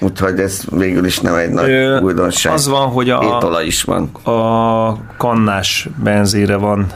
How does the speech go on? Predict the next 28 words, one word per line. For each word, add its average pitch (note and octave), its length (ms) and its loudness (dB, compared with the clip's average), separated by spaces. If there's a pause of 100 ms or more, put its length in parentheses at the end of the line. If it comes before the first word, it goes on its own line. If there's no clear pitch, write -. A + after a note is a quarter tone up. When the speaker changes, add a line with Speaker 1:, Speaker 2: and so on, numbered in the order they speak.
(140)
Speaker 2:
ö, G2+ 480 0 (300)
sok G#2+ 280 -2
helyen, G2+ 420 0
tehát - 160 -4
hogy G#2 100 2
mennyit G#2+ 320 2
tankolhatsz G2+ 520 0
kannába. G2 540 0 (340)
Speaker 1:
Mhm, A2+ 240 2 (300)
igen. E2+ 240 2
Speaker 2:
Arra A2+ 180 2
van, G#2+ 240 2
ö, G#2 440 2 (420)
limit, A#2 480 2
tehát G#2+ 240 -2
nem A#2+ 140 2
az, A2 160 2
hogy - 200 -2
amúgy B2 260 2
is G#2+ 160 -2
elvileg G#2+ 540 0 (160)
azt G2+ 120 -4
hiszem G#2+ 180 0
egyszerre G#2 340 -2
csak F#2+ 200 -4
öt G#2 160 -2
litert G2 360 -2
lehet G#2 380 0